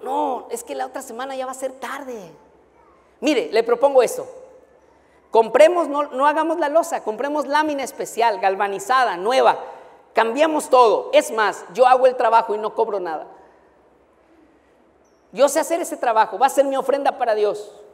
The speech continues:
Solamente pido que le paguen al equipo que me va a ayudar. Es todo lo que pido. Le dije, "Mira, hermano, hagamos una cosa".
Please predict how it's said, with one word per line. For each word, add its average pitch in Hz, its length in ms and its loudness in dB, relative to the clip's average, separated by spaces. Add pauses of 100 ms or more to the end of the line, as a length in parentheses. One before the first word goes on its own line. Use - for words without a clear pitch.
(420)
Solamente 277 580 4
pido 254 320 0
que 226 80 -2
le 202 100 -4
paguen 233 380 0
al 202 100 -4
equipo 190 400 -8
que 185 100 -8
me 185 100 -8
va 180 80 -4
a - 20 -2
ayudar. 165 340 -4
Es 208 160 -14
todo 277 180 4
lo 240 120 0
que - 80 -8
pido. 160 240 -10
Le - 800 -18
dije, 190 120 -6
"Mira, 214 160 0
hermano, 185 240 -4
hagamos 214 300 -4
una 190 180 -6
cosa". - 280 -8